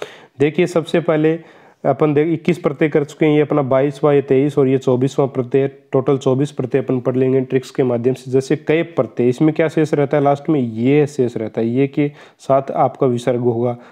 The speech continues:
अनियत प्रत्यय में क्या शेष रहता है? यम शेष रहता है। इसी प्रकार यत प्रत्यय में ये है या यम, दोनों में से कोई भी हो सकता है, यानी इन दोनों में से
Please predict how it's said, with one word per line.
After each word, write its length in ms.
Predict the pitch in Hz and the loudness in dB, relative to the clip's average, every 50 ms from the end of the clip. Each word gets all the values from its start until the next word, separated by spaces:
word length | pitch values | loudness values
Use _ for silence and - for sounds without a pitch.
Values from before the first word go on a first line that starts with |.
| - _ - | -18 _ -2
अनियत 340 | 151 147 156 165 175 170 175 | -2 0 2 2 0 -2 -2
प्रत्यय 320 | - - 156 135 - 165 156 | -4 -4 -4 -2 0 0 0
में 120 | 156 151 | 0 0
क्या 160 | 156 160 151 147 | 0 -2 -2 -2
शेष 340 | - - 151 151 147 - | 0 0 0 0 2 0
रहता 260 | 151 131 123 - 151 156 | 0 0 0 0 0 0
है? 360 | 151 135 117 113 110 117 - - _ _ - 131 | 0 0 -2 -2 -6 -8 -10 -14 _ _ -10 -6
यम 300 | 120 120 151 156 156 151 | -2 0 0 0 0 -2
शेष 280 | 143 - 127 120 117 - | -2 -2 -4 -4 -4 -2
रहता 260 | 113 113 110 110 - 120 | -4 -4 -4 -2 -2 -2
है। 60 | 120 | -2
इसी 160 | 120 - 151 | 0 -2 -2
प्रकार 380 | 143 147 135 - 151 147 131 123 | -2 -2 -2 0 0 0 0 0
यत 260 | 120 147 147 147 - | -2 -2 -2 -2 -6
प्रत्यय 340 | - 147 143 131 - 156 151 | -8 -8 -6 -2 -2 0 0
में 200 | 156 160 165 165 - - - - - _ - | 2 0 -2 -4 -8 -20 -20 -20 -20 _ -8
ये 280 | 123 117 123 147 165 175 | -4 0 2 2 2 2
है 200 | 175 170 180 160 | 2 0 0 2
या 160 | 147 151 151 | 2 2 2
यम, 360 | 139 131 120 143 147 139 127 117 | 0 0 0 0 0 0 -2 0
दोनों 280 | 113 135 139 143 147 | 0 0 2 2 2
में 140 | 143 139 139 | 2 2 0
से 140 | 135 - 143 | 0 -2 -6
कोई 240 | 139 - 139 147 151 | -2 0 0 0 0
भी 100 | 139 131 | 0 -2
हो 80 | 117 113 | -4 -4
सकता 260 | - 120 110 - 131 | -4 -8 -4 -4 -2
है, 60 | 131 | -2
यानी 140 | 127 135 135 | 0 0 0
इन 120 | 139 135 | -2 0
दोनों 240 | 127 131 123 123 127 | -2 -2 -2 -2 -2
में 140 | 127 127 127 | -2 -4 -4
से 220 | 127 - 143 151 | -4 -6 -8 -8